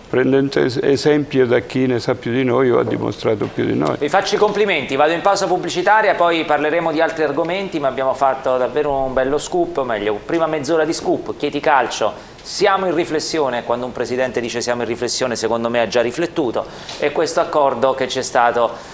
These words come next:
Speaker 2: ufficializzato in diretta con una stretta di mano, io l'avevo detta così per scherzare, invece avevo, ci avevo preso pubblicità.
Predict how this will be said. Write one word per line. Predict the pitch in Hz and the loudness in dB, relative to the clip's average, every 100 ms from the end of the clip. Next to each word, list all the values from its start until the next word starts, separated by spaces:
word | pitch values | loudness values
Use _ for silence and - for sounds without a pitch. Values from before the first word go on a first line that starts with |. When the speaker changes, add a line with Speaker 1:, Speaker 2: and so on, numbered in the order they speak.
| - - - - - | -18 -20 -20 -18 -6
Speaker 2:
ufficializzato | - - 185 175 170 143 170 | -4 -2 0 2 2 2 2
in | 156 | 2
diretta | 151 160 143 139 | 2 2 2 2
con | 143 | 2
una | 143 | 2
stretta | 139 151 151 165 | 0 0 0 2
di | 175 | 2
mano, | 151 123 117 | 4 4 2
io | 113 | 2
l'avevo | 104 104 107 | 2 4 2
detta | 110 110 113 | 2 0 -2
così | 120 117 | -4 -4
per | 110 107 | -4 -4
scherzare, | - 139 95 92 | -4 -2 0 0
invece | 98 98 95 | -2 -6 -2
avevo, | 95 98 - - - - | 0 0 -2 -10 -18 -4
ci | 120 | 0
avevo | 127 156 | 4 2
preso | 98 - | 0 -4
pubblicità. | 107 139 131 - 78 - - | -6 -6 -6 -4 -4 -6 -18